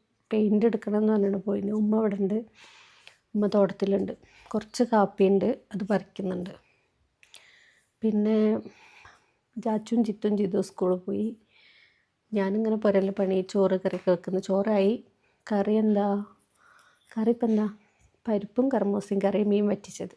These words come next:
മത്തി, കുഞ്ഞു മത്തിയില്ലേ, അത് വറ്റിച്ചത്. അതൊക്കെയാണ് ഇന്നത്തെ വിശേഷം. അപ്പം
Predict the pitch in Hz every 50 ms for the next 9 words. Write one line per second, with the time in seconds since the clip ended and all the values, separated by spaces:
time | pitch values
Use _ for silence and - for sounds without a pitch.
0 | _ - 226 214 208 202 208 _ - - - - 214 214 208 208 214 226 226 214
1 | 208 208 - 190 196 196 196 - _ _ - 214 208 196 190 - - 202 - -
2 | 214 - _ _ _ _ - - - - - - _ _ _ _ _ _ _ _
3 | _ _ _ _ _ - 208 196 208 208 - 220 214 220 233 220 214 196 196 -
4 | 202 185 175 - - 156 - - - - - - _ - - - - - - _
5 | _ _ _ _ _ _ - - - - - - - _ _ - 214 196 - 247
6 | 254